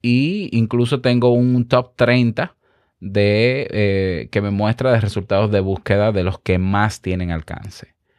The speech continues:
Eh, hay otro plan de ciento cincuenta dólares, hay otro plan business de trescientos dólares con muchas más, em, características. Bueno, y tú dirás, "Robert, ¿qué tiene que ver eso conmigo? Yo no soy una agencia, yo soy podcaster".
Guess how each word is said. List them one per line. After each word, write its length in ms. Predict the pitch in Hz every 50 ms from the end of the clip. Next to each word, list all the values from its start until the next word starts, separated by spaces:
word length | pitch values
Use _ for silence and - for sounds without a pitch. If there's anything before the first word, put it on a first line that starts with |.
| _ _ _ _ _ _ _ _ _ -
Eh, 220 | 104 107 107 107
hay 160 | 107 107 110 117
otro 240 | 127 131 143 135
plan 180 | 135 139 135 151
de 120 | 190 143
ciento 200 | 127 131 113 110
cincuenta 440 | 101 - 104 90 101 104 107 104 123
dólares, 480 | 131 143 151 151 147 147 170 170 - -
hay 140 | 131 143 160
otro 200 | 165 165 160 156
plan 220 | 160 151 147 147
business 440 | 135 123 120 120 - 135 139 131 117
de 200 | 104 98 98 95
trescientos 580 | - 92 92 - - 104 98 98 95 104 101
dólares 320 | 104 101 101 98 101 110 113
con 220 | - - 95 92
muchas 600 | 95 95 95 92 - 90 95 - - - - - _ _ _ _ _ _ _ _ _
más, 600 | - 101 104 104 104 101 104 107 110 113 - - -
em, 580 | - 95 92 92 90 90 85 82 80 78 - - -
características. 960 | - 104 98 98 - - - 95 135 208 233 - - - 87 - - - - - - - - - _ _ -
Bueno, 400 | 117 131 165 202 196 156 127 113
y 40 | 101
tú 120 | 131 131
dirás, 340 | 123 123 120 123 110 - -
"Robert, 380 | 147 170 156 131 117 120 110
¿qué 120 | - 143 135
tiene 220 | 127 139 135 139
que 80 | 117 123
ver 160 | 120 120 120 -
eso 340 | 131 131 117 - - 123 120
conmigo? 400 | 139 147 143 127 123 120 127 -
Yo 200 | 104 101 104 104
no 100 | 107 117
soy 360 | 117 - - - 104 107 113 117
una 120 | 117 120
agencia, 320 | 120 117 110 110 117 -
yo 80 | 113 104
soy 160 | - - 101
podcaster". 640 | 95 - 98 92 - - 90 85 - - - 90